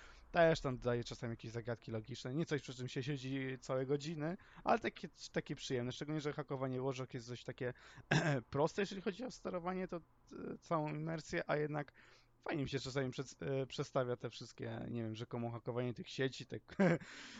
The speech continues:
e, dobrze mi się spędzało przy tym czas i właśnie <clears throat> nawet pomimo, iż hakowanie często sprowadza się do kliknięcia jednego przycisku, jak właśnie przy tych sygnalizacjach świetnych, czy,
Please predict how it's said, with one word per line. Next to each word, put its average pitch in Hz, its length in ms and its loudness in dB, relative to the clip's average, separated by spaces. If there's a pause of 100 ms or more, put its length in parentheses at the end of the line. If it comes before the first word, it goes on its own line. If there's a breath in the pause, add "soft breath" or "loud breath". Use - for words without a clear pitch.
(100)
e, 131 600 2 (540)
dobrze 165 240 2
mi 160 80 0
się 165 100 -6
spędzało 147 380 0
przy 143 160 -4
tym 143 180 -2
czas 120 400 4
i 120 100 -4
właśnie 123 340 -4 (100)
<clears throat> 151 380 4
nawet 131 220 0
pomimo, 131 360 0
iż 117 320 -6
hakowanie 123 460 0
często 127 280 -6
sprowadza 120 440 -2
się 120 200 -4
do 113 400 4 (320 loud breath)
kliknięcia 135 420 0
jednego 127 320 2
przycisku, 131 400 -4
jak 120 80 0
właśnie 123 220 -4
przy - 120 -10
tych 117 140 -6
sygnalizacjach 123 640 -2
świetnych, 127 440 -4
czy, 113 580 -4